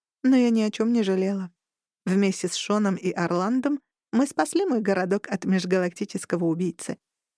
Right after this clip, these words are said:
Орланду удалось отомстить за убийство в качестве бонуса, а Шон узнал всю правду. Он был неземным мутантом, как говорили ему родители, а результатом военной генетической программы выведения вида с другой планеты.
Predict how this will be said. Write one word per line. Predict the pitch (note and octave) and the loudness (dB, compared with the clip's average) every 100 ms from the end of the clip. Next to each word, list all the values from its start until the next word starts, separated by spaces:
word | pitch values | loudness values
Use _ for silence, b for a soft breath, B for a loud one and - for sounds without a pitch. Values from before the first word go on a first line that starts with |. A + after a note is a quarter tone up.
| - | -2
Орланду | F#3 F#3+ F#3 F3+ F3 | 0 2 2 0 0
удалось | F3 F3 E3+ F3 | 2 2 0 -2
отомстить | F3 F3+ E3+ - E3+ | -4 -4 -4 -6 -2
за | E3+ E3+ | 0 0
убийство | F3 B3+ - E3 | 0 -4 -4 -6
в | - | -4
качестве | F#3 - - F#3+ | -6 -6 -6 -4
бонуса, | G#3 D#4+ D4+ - C#4 _ _ _ | -2 -2 -2 -2 -4 _ _ _
а | C4+ | -4
Шон | C4 - G#4+ E4+ | -4 -2 0 0
узнал | C#4+ D4+ C#4+ | 2 0 0
всю | - D#4 | -2 -4
правду. | B3 A3 G#3+ G#3+ A3 _ _ - | 0 -2 0 -2 -2 _ _ 0
Он | G#3 G3+ | 2 4
был | G3+ G3 | 2 2
неземным | G3+ G3 F#3 G#3+ B3 C#4+ - | 2 2 2 2 4 2 2
мутантом, | G3+ F#3+ G3 D#3 - F#3 E3+ | 2 2 0 -2 -4 -4 -4
как | F3+ E3+ | -6 0
говорили | F#3+ G3 F#3 F3+ | 2 2 0 -2
ему | F#3 G3 G3 | 0 0 0
родители, | G#3 F3+ F3 F3 F3+ - _ _ _ - | 0 -2 -4 -4 -6 -8 _ _ _ -2
а | A3 | 2
результатом | G#3 F#3+ G#3+ E4 F4+ A3+ F#3 | 2 2 0 0 0 2 2
военной | E3+ G#3 E4 C4 | 2 2 2 0
генетической | F3 F3+ E3+ A3+ - E3 - F#3 | 2 0 0 -2 -4 -4 -4 -2
программы | B3 B3+ G4 G4+ | -2 0 0 2
выведения | B3+ G#3+ G3 E3+ F#3+ F3 F#3 G3 | 2 2 0 0 0 0 -2 -2
вида | C4 D4+ | -2 -2
с | D4 | -2
другой | E3+ - - | -4 -2 -4
планеты. | - F#3 F#3+ - | -6 -6 -8 -10